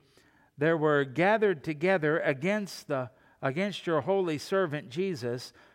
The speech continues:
whom you anointed, both Lord, uh, both Herod, pardon me, and Pontius Pilate, along with the Gentiles and the peoples of Israel." What a coalition there, right?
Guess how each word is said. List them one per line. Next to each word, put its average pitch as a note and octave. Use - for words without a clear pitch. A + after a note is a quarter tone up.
whom G#3+
you F#3+
anointed, D3+
both C#3
Lord, E3+
uh, C#3
both E3+
Herod, F#3+
pardon E3+
me, F3
and C#3+
Pontius E3+
Pilate, D3
along G3+
with F#3+
the D#3
Gentiles F3
and D3
the B2
peoples E3
of C#3
Israel." C3
What D#3+
a D#3
coalition C#3
there, G2+
right? C3+